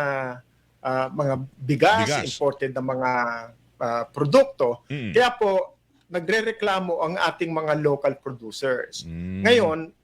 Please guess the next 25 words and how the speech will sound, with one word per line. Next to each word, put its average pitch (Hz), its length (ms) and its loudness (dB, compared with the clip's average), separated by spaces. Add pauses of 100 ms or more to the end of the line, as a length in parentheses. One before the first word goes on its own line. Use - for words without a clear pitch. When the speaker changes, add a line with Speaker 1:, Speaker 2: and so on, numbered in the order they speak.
(100)
Speaker 1:
ah, 147 400 -2
magandang, 190 520 2 (600)
ah, 147 240 0
halimbawa 196 640 2
yan 131 400 -4 (320)
na 160 160 -2 (220)
pagka 151 480 -2
ang 220 120 -2
taripa 196 720 0
ay 160 240 0
inimpose 160 760 0
ng, 151 200 -2 (100)
ah, 139 440 2
Amerika 147 540 2
sa - 140 -4
mga 135 240 -2
exporters 160 720 0
natin 208 360 0
papunta 131 360 -12
sa 143 160 -4
kanila, 180 440 0 (500)
eh, 202 640 2
ma-, 175 300 -18
magkakaroon 208 600 0
ng, 185 160 0